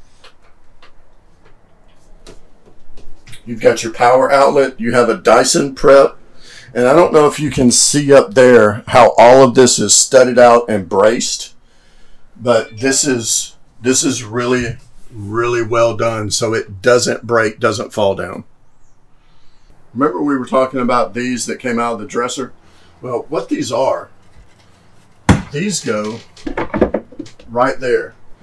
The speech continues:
And it's got a magnet built into it. There's a metal piece right here. That's to put your C pap so that you have a place to put it in the middle of the night, or if you've got something that's gonna, is larger than what this shelf supports. There's one for each side.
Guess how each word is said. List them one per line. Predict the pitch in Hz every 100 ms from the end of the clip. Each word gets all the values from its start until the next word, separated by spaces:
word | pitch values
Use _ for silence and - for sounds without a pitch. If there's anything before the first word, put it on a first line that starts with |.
| - - -
And | 113
it's | 117
got | - 180
a | 156
magnet | 135 143 160 147 123
built | 143 135
into | 139 127 139 135
it. | 120
There's | 117 104
a |
metal | 110 120 135
piece | - 127 123
right | 127 120
here. | 120 117 110 - -
That's | 139 151
to | 160
put | 151 165
your | 156
C | - 143 139
pap | 131 117 101 - - _ -
so | - 123
that | 113 123
you |
have | 123
a | 117
place | 135 120
to | 113
put | - 123
it | 117
in | 113
the | 113
middle | 123 120
of | 110
the |
night, | 110 113 107
or | 151 160
if | 151
you've | 131
got | 135 123
something | - 139 127 131 120 - - - - -
that's | 131 156 - -
gonna, | 135 117 107 - - -
is | 131 110 -
larger | 120 131 131 131
than | 117 113
what | 113
this | 113 107
shelf | - 104 -
supports. | - 101 98 98 - - - - -
There's | 135 123 123
one | 135 127
for | - 110
each | 117 -
side. | 127 - -